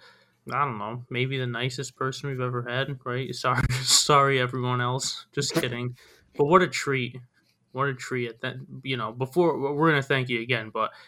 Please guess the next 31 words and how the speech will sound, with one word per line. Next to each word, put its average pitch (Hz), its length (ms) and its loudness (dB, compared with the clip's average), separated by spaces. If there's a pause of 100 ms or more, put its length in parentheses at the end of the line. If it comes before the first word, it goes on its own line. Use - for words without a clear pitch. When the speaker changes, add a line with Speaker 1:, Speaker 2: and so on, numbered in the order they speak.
(160)
Speaker 1:
after 127 280 0
so 123 220 -2
many 120 180 -6
great 117 300 -6
answers, 117 400 -10
thank 120 240 -10
you 120 140 -8
for, 123 420 -8
for 135 340 -6 (220)
indulging 120 720 -6
and 127 80 -6
all 123 140 -2
that. 120 280 -6
And 123 200 -6 (680)
yeah, 175 200 -6 (520)
and 127 140 -8
thank 143 180 -4
you 135 100 -8
again 135 220 -4
for, 135 300 -4
for 135 100 -8
joining 131 360 -10
us - 220 -10
today. 123 140 -6
Speaker 2:
Yeah, 262 140 0
no, 202 140 0
this 147 160 -4
was 185 120 -4
tons 127 220 -2
of 143 80 -6
fun. 90 280 -4